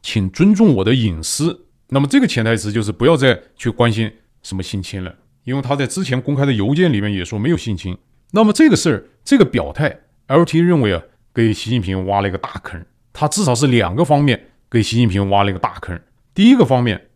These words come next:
彭帅认为他与张高丽之间的纠纷，他抱怨张高丽逼迫自己发生性关系。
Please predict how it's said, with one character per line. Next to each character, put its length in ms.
彭 160
帅 200
认 160
为 300
他 180
与 160
张 220
高 140
丽 180
之 180
间 240
的 280
纠 300
纷， 300
他 200
抱 400
怨 280
张 180
高 100
丽 320
逼 180
迫 160
自 200
己 200
发 180
生 140
性 240
关 200
系。 240